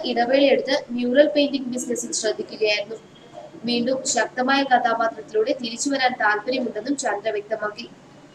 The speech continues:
പൃഥ്വിരാജിന്റെ സിനിമകളിലെ സ്ഥിരം സാന്നിധ്യമായിരുന്നു ചന്ദ്ര ലക്ഷ്മൺ. മൂന്ന് സിനിമകളിലാണ് പൃഥ്വിയുടെ നായികയായി ചന്ദ്ര എത്തിയത്. എന്നാൽ പലതും വേണ്ടത്ര ശ്രദ്ധിക്കപ്പെടാതെ പോവുകയായിരുന്നു. സ്റ്റോപ്പ് വയലൻസ്, ചക്രം, കാക്കി എന്നീ മൂന്ന് സിനിമകളിലായിരുന്നു ഇരുവരും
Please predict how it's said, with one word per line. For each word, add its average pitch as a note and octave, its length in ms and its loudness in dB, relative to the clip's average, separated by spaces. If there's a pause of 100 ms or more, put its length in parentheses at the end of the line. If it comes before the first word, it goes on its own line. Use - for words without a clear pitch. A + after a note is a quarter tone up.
(340)
പൃഥ്വിരാജിന്റെ E4+ 580 4
സിനിമകളിലെ C#4+ 600 4
സ്ഥിരം B3 380 -2
സാന്നിധ്യമായിരുന്നു A3 840 0
ചന്ദ്ര G#3 420 -2
ലക്ഷ്മൺ. G#3+ 260 -8 (600)
മൂന്ന് B3 220 4
സിനിമകളിലാണ് B3 760 2 (100)
പൃഥ്വിയുടെ B3+ 420 -4
നായികയായി A3 460 0
ചന്ദ്ര G#3 340 -4
എത്തിയത്. G#3+ 320 -2 (460)
എന്നാൽ B3 320 2
പലതും A3 360 2
വേണ്ടത്ര A3+ 420 -2
ശ്രദ്ധിക്കപ്പെടാതെ G#3+ 760 -4
പോവുകയായിരുന്നു. G#3 640 -4 (680)
സ്റ്റോപ്പ് C#4+ 460 4
വയലൻസ്, D#4+ 520 4
ചക്രം, B3 400 0
കാക്കി A3+ 560 0
എന്നീ B3 240 2
മൂന്ന് A3+ 280 -2
സിനിമകളിലായിരുന്നു G#3+ 800 -2 (100)
ഇരുവരും A3+ 360 -4